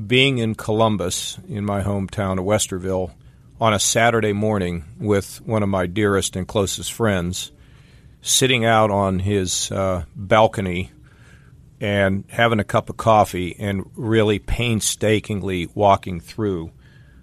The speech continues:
uh, the decision that I had to make. And he listened to me and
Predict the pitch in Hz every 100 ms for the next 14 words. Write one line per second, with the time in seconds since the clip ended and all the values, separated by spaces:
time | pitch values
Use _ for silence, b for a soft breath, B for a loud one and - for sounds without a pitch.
0 | - - 92 95 98 - 117 101 98 92
1 | 95 92 92 92 82 95 95 82 82 -
2 | 120 95 90 85 - 110 113 117 120 98
3 | 101 101 110 104 92